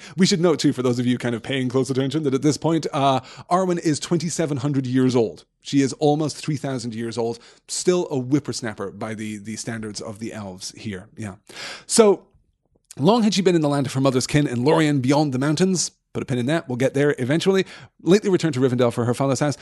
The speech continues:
But her brothers," and, and that but is vital, "but her brothers,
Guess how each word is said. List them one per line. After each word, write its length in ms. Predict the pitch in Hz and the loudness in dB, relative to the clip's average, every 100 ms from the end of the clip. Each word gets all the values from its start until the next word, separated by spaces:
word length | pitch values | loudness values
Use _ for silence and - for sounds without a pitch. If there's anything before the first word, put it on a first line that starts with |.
| - | -12
But 320 | 135 175 240 - | -2 2 2 0
her 180 | 175 | -2
brothers," 300 | 175 160 113 | 0 0 -2
and, 180 | 127 135 | -6 -8
and 140 | 135 117 | -6 -4
that 240 | 135 123 | -4 -2
but 180 | - - | 0 0
is 160 | 175 123 | 0 -2
vital, 260 | 143 156 156 | -2 -2 -6
"but 360 | 104 208 - | 0 0 0
her 180 | - 190 | -4 -2
brothers, 360 | 156 170 139 | 2 2 2